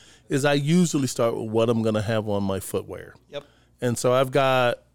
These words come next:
Speaker 1: so I'm wearing the Hey Dudes today. I've got some Ugg boots. I've got, you know, just the burnished brown, you know, standard,
Speaker 2: Yep.
Speaker 1: you know, dress shoe. I got a black.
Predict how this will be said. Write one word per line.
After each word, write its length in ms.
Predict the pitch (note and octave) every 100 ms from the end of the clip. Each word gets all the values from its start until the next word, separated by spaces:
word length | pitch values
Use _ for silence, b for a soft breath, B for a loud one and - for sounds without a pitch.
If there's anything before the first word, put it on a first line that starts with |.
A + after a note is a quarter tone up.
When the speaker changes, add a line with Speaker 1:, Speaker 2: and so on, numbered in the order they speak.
| -
Speaker 1:
so 240 | - C#3+
I'm 160 | C3 C3+
wearing 240 | C#3+ C#3+
the 60 | C3+
Hey 200 | B2 C#3
Dudes 460 | B2+ C3 C3 B2 -
today. 560 | C3 B2 B2 A#2+ A#2+
I've 100 | A#2+
got 240 | A#2 A#2+ A#2+
some 240 | - A#2 -
Ugg 380 | B2+ B2+ A2+ A2
boots. 640 | B2 B2 A#2+ A#2 A#2 - - B B B -
I've 160 | B2+
got, 600 | A#2+ B2 A#2+ A2+ - - -
you 120 | C3+
know, 180 | A#2+ A#2
just 320 | A2 B2 -
the 140 | B2+ G#2+
burnished 760 | A2 A#2 B2 C3 A#2+ A#2+ - A2+
brown, 840 | A#2+ A#2 A#2 A#2+ A#2+ A#2+ A#2 B2
you 100 | B2+
know, 140 | A#2
standard, 880 | A2+ - - A#2+ A#2+ A2+ A2+ A2+ A2+
Speaker 2:
Yep. 180 | C3 -
Speaker 1:
you 120 | - A#2+
know, 360 | A2 G#2+ A2
dress 360 | G#2+ B2+ B2 A#2+
shoe. 560 | - C3 B2 A#2+ A#2
I 60 | A2+
got 320 | A2 A#2 A#2
a 60 | A2+
black. 720 | G#2+ A#2+ A#2+ A#2 A#2 A#2 A2